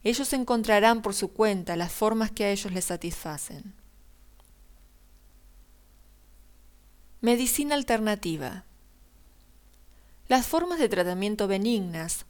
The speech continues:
holísticas, tales como lecturas, sanación y medicina alternativa, pueden ser muy útiles en tratar los síntomas físicos en estos niños,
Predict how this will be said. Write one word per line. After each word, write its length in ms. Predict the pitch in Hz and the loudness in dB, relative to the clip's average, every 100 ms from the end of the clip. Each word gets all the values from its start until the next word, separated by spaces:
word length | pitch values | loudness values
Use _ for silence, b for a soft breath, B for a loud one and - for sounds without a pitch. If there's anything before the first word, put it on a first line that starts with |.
| - | -12
holísticas, 680 | 180 196 214 - 175 170 170 | -6 -4 -4 -6 -8 -8 -6
tales 280 | 190 190 | -4 -4
como 240 | - 180 175 | -4 -8 -6
lecturas, 800 | 165 - 240 226 190 165 160 - | -8 -6 -2 0 0 -2 -6 -12
sanación 640 | - 180 170 - 233 214 185 | -8 -6 -4 -2 2 2 0
y 80 | |
medicina 420 | 175 170 170 202 208 | -6 -4 -4 -2 -2
alternativa, 840 | 196 196 196 196 226 196 165 165 b b b b b b - | -2 -4 -2 -4 -4 -4 -4 -8 b b b b b b -6
pueden 240 | - 302 302 | 2 2 4
ser 180 | 302 | 0
muy 220 | 277 285 302 | 2 0 -2
útiles 400 | 294 226 196 196 | 0 0 0 -2
en 60 | |
tratar 320 | 185 185 196 | -2 0 0
los 160 | 202 196 | 0 -2
síntomas 480 | - 220 214 208 202 | -2 -2 -2 -2 -4
físicos 560 | - 226 - 185 185 | -2 -2 -2 -4 -6
en 100 | 196 | -4
estos 320 | 196 - 190 202 | -4 -4 -6 -2
niños, 500 | 220 190 165 175 | -2 -2 -6 -10